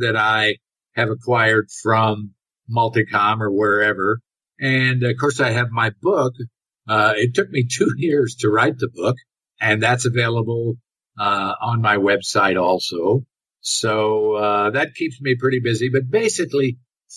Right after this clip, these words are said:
filmmaking is a young person's game. Today, it's so different than when I did it. When I did it, all of my films, in fact, were shot on film. There was no digital. Uh, and film was very expensive, and cameras weighed a thousand pounds.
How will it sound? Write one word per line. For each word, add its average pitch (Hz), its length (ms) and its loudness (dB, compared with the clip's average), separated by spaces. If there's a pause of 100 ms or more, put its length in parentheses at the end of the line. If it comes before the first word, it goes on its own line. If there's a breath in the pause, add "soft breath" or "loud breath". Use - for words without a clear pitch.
filmmaking 139 600 0
is 117 160 2
a 117 60 -2
young 120 420 0
person's 107 500 -2
game. 98 320 -2 (360)
Today, 135 360 2
it's 131 180 -2
so 123 520 0
different 98 400 -2
than 92 200 -10
when 92 160 -8
I 92 160 0
did - 140 -4
it. - 240 -14
When 92 160 -2
I 139 160 2
did 110 160 0
it, 101 140 -4 (380)
all 120 240 0
of 151 60 0
my 95 140 0
films, 90 360 -6
in - 60 -20
fact, 104 260 -4
were 104 140 0
shot 120 320 0
on 131 220 0
film. 160 560 -2 (340)
There 117 140 0
was 127 440 0
no 131 220 2
digital. - 460 -4 (360)
Uh, 92 560 2
and 98 160 0
film 131 300 0
was 117 320 -2
very 117 320 2
expensive, 95 600 -2
and 98 180 -8
cameras 101 500 0
weighed 95 240 2
a 90 80 -2
thousand 95 520 -2
pounds. 101 480 -2